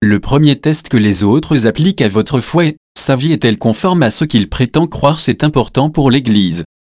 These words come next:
Chaque aspect de l'œuvre de l'Église souffre quand les chrétiens négligent le privilège d'adoration. Aucun sermon ne peut surmonter l'effet de votre place vide.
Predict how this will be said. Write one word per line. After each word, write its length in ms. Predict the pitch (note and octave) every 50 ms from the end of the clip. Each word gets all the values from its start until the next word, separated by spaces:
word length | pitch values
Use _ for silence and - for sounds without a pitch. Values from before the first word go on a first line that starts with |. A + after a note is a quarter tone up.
| _ _ _ - -
Chaque 240 | - D3+ D3+ D3+ E3
aspect 300 | D#3+ - - - A#2+ A2+
de 100 | G2+ G2
l'œuvre 320 | F#2+ G#2+ C#3 C#3 A#2 A2+
de 60 | G#2+
l'Église 460 | G#2 G#2 A#2+ A#2 A2+ A2 A2 G#2 -
souffre 340 | - - G#2+ G#2 - D3+ D3
quand 160 | - B2+ B2+
les 140 | A#2 G#2+ G#2
chrétiens 420 | - - B2 G#2+ - - B2 A2 G#2+
négligent 480 | G2+ C3 D3+ D3 C#3+ C#3+ B2+ C#3 E3
le 120 | D#3+ C3+ -
privilège 520 | - A#2+ A2+ F#2+ G#2+ C#3 D3 D#3+ D#3 C3+
d'adoration. 600 | A2+ C3 C#3 D3+ C#3+ D3 D3 - - - G2+ F#2 - _ _ _ _ _ _ -
Aucun 260 | C#3+ D3+ D3+ F3+ E3
sermon 420 | D3+ - C#3 A#2+ A#2 B2 C3 C#3+ E3
ne 100 | E3 B2
peut 180 | - A2+ G#2+
surmonter 520 | - - C3+ C3 B2+ B2+ B2+ A#2 - A2+ G2+
l'effet 320 | A2 B2 - - E3 E3
de 100 | D#3 E3
votre 280 | A#2+ A2+ G#2 - G#2+ F2+
place 340 | - C3+ C3+ C3+ C3+ -
vide. 360 | A#2+ A#2 G#2 G2 F2+ F2 D2